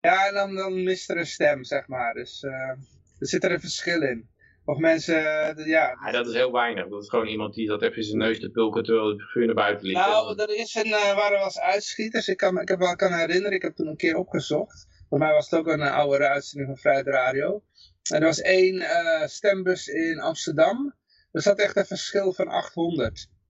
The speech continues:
Speaker 1: <laughs> Ja, van achthonderd stemmen. Dus die, eh, spookstemmen. Maar dat is een
Speaker 2: Ja,
Speaker 1: paar
Speaker 2: oké.
Speaker 1: jaar geleden.
Speaker 2: Maar, eh, verder over Thierry. Thierry kan
Speaker 1: Ja, ja,
Speaker 2: misschien
Speaker 1: ja.
Speaker 2: de mond, de mond gesnoerd worden.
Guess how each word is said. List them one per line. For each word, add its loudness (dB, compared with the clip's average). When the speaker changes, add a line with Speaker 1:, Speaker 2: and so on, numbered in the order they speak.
Speaker 1:
<laughs> -10
Ja, 0
van -6
achthonderd 0
stemmen. 0
Dus -10
die, 0
eh, 2
spookstemmen. -4
Maar -4
dat 4
is -4
een 0
Speaker 2:
Ja, 2
Speaker 1:
paar 4
Speaker 2:
oké. 0
Speaker 1:
jaar -2
geleden. -2
Speaker 2:
Maar, -2
eh, -2
verder 2
over -6
Thierry. 0
Thierry -2
kan 0
Speaker 1:
Ja, 2
ja, -4
Speaker 2:
misschien 0
Speaker 1:
ja. -2
Speaker 2:
de -4
mond, -4
de 4
mond 2
gesnoerd 2
worden. 2